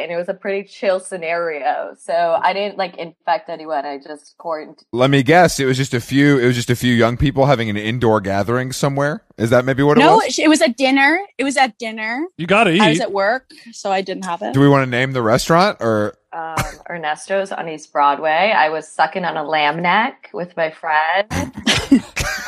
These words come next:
Speaker 1: And, um, the next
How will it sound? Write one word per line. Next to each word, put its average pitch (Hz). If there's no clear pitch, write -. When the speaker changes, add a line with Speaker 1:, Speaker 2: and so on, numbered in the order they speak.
Speaker 1:
And, 196
um, 175
the 196
next -